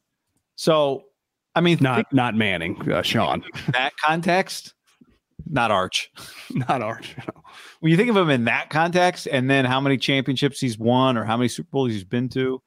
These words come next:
Speaker 1: yeah, in those ways, he is an overachiever. You know? And just when you look at the physicality of the position, like, who are the great quarterbacks, who's people wanna draft? It's guys that are taller, more athletic, stronger, faster, all that stuff.
Speaker 2: That's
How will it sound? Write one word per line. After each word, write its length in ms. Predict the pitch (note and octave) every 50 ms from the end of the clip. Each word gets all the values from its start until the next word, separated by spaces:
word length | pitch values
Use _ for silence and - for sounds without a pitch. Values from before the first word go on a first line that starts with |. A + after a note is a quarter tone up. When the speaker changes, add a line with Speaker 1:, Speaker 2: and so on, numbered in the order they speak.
| _ _ _ _ _ _ _
Speaker 1:
yeah, 220 | - E4+ B3 D#3 B2
in 200 | B2 C3 D3 D3+
those 220 | F3+ F#3+ F#3 D#3+
ways, 220 | E3+ F3 E3+ D#3+ -
he 80 | D#3+
is 100 | F3 D3+
an 80 | B2 A2+
overachiever. 640 | A#2 B2+ - A#2 A2+ - - - - - C3+ B2+ - _ _ _ _ _ _ _ _ _ _ _ _ _ _ _ _ _ _ _ _ _ _ _ _
You 100 | - A#2+
know? 200 | A#2+ C3 D3 D3+ - _ _ _ _ _ _ _ _ _ _ _ _ _ _ _ _ _ _ _ _ _ _ _
And 80 | - C#3
just 120 | C#3 D3
when 100 | D#3 D#3+
you 60 | C#3+ C3
look 160 | D3+ D#3 -
at 60 | B2
the 60 | B2+
physicality 600 | - - D3+ B2+ B2+ - C3+ C3 C3 B2+ B2+ A#2+ A#2
of 40 |
the 80 | G2 -
position, 440 | - A2+ F#2+ A#2 D3+ - - A#2+ G#2+
like, 180 | F2 G2 -
who 100 | - C3+ C3
are 60 | B2
the 80 | A2 G2+
great 220 | A2 A#2 G#2+ -
quarterbacks, 500 | - C#3 C3+ C#3 A2+ A2 G2 F#2+ - -
who's 340 | - - C3+ B2 A2+ F#2+ -
people 320 | - - C3+ A2+ B2 G#2+
wanna 240 | A2 A#2 A2+ G#2+ G#2
draft? 440 | - - B2+ C3+ B2 F#2+ E2+ - -
It's 140 | A#2 - -
guys 220 | C3 B2 A#2 -
that 100 | - G#2+
are 80 | A2 - -
taller, 360 | - - C3 B2 B2 B2 B2
more 220 | A2+ A2 A2 A2+ A#2
athletic, 420 | A2 - B2 A#2 A#2 A#2+ A2 -
stronger, 440 | - - - A2+ A2+ A#2+ A#2+ A2+ G#2+
faster, 500 | - - A2+ A2+ A2 G#2 - - B2+ B2
all 120 | - B2+ B2+
that 140 | - - -
stuff. 320 | - - - - - - _ _ _ _ _ _ _ _ _ _ _ _ _ _ _ _ _ _ _ _ _ _ _ _ _ _
Speaker 2:
That's 120 | - D3